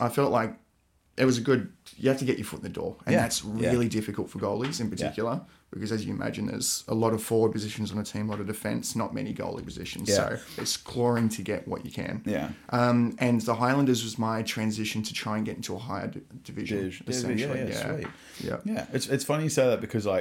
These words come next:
Speaker 2: I, um, I look at the same way. I look at that as a, as a, as a floor player and think, "Man, I wish I had have played goalie."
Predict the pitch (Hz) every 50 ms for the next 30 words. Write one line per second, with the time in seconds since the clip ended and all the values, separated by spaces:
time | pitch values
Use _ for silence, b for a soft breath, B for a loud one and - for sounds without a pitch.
0 | - - 90 98 98 98 98 101 95 92 90 87 90 90 85 78 78 - - 98
1 | 104 110 117 - - - 123 110 - - 98 95 90 92 95 92 87 85 82 80
2 | 78 76 b b b b b b b b b b b b b _ _ _ _ _
3 | _ - - - 113 110 117 117 131 110 - 107 104 104 101 92 92 - - -
4 | - 95 90 90 90 85 92 90 87 87 85 82 76 73 - - - - 95 92
5 | - - - 101 101 104 - - 92 82 80 80 - - 87 87 - 85 82 82
6 | 78 - - _ _ _ _ _ _ _ _ _ _ - 98 92 95 90 87 92
7 | 95 101 110 110 - - - 87 92 85 82 82 80 78 76 78 78 80 - -
8 | - - - - 87 80 76 78 78 - - 92 85 80 76 78 78 - 76 76
9 | 73 73 78 69 64 80 -